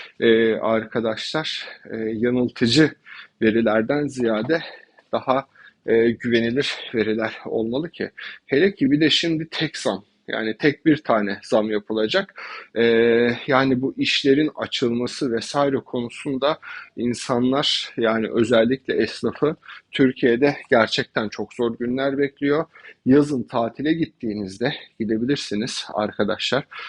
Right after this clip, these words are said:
Yazın tatile gittiğinizde cebinizdeki paranın para olmadığını diyorsunuz. "Oh,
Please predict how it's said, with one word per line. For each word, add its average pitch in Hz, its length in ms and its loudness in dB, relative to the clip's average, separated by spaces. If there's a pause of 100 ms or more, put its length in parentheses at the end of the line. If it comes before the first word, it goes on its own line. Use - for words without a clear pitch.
(140)
Yazın 127 320 6
tatile 143 500 2
gittiğinizde 131 800 0 (400)
cebinizdeki 135 920 4 (220)
paranın 113 520 0 (220)
para 139 280 4
olmadığını 139 800 0 (420)
diyorsunuz. 123 500 0
"Oh, 123 260 -2